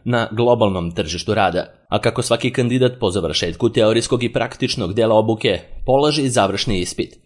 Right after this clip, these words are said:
nakon čega stiče sertifikat koji se priznaje u mnogim stranim zemljama, te je on po završetku škole za meko lemljenje Akademije Oxford. To on može vrlo brzo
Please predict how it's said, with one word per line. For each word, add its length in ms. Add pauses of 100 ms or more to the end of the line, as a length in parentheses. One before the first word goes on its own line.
nakon 320
čega 540
stiče 360
sertifikat 680
koji 260
se 260
priznaje 420
u 60
mnogim 440
stranim 380
zemljama, 440 (220)
te 100
je 140
on 140
po 100
završetku 580
škole 440
za 160
meko 300
lemljenje 540
Akademije 500
Oxford. 400 (280)
To 80
on 200
može 420
vrlo 260
brzo 540